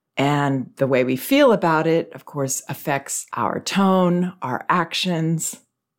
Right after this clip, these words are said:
I guess we can fake things, but it's not gonna work the way we want it to, because just as with all human beings, it's those nuances, it's those subtexts that children are hearing and reacting to.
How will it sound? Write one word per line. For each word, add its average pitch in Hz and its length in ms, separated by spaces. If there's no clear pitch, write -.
I 160 80
guess 190 240
we 160 100
can 196 300
fake 175 320
things, 208 400
but - 380
it's 170 240
not 190 200
gonna 185 200
work 180 500
the 156 120
way 151 160
we 135 140
want 156 260
it 135 120
to, - 360
because 147 720
just 175 220
as 185 160
with 180 160
all 214 280
human 202 360
beings, 165 460
it's - 240
those 170 220
nuances, 202 760
it's - 200
those 151 200
subtexts - 960
that 131 140
children 143 440
are 123 160
hearing 143 520
and 131 140
reacting 117 540
to. - 340